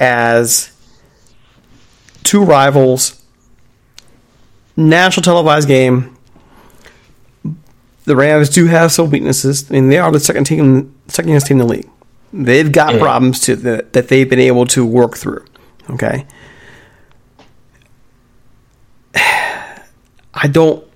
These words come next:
Speaker 1: on my end, don't like the feel of it. You know, there's still, there's still too much talent on that forty-niners team. Sooner or later, someone's gonna figure it out over there.
Speaker 2: Mm-hmm.
Speaker 1: And it might as well be in a rivalry game when things really get real. You know, when you,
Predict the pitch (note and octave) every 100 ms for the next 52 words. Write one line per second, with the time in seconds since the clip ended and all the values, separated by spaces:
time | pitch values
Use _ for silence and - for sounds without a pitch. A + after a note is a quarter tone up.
0 | _ _ - B2+ A#2+ B2+ C#3+ C#3 C3 C3
1 | C3 A2+ A2+ A2+ - - D#2 - - -
2 | - - C3+ - D#3+ - - _ A3 -
3 | - E3 C#3+ - E3 D3+ - - - A#2+
4 | A2 - A2+ A2 - A#2 A2 - - C#3
5 | - - - - - A3 A#3 D#3 B2+ C3+
6 | A#2 A2+ - C#3+ A#2+ A#2 A#2 A2+ G#2 -
7 | G#2+ - - _ _ _ _ _ - -
8 | - - - C3 A2+ G#2+ - - _ _
9 | _ - B2 A#2+ C#3 D#3 C#3+ C3 C#3 C3
10 | A#2 A2+ A2 G#2+ G2+ A2 - A#2 A2 A2+
11 | A2 - - B2 A#2 A2+ - C3 A#2+ A#2
12 | A#2+ A#2 A#2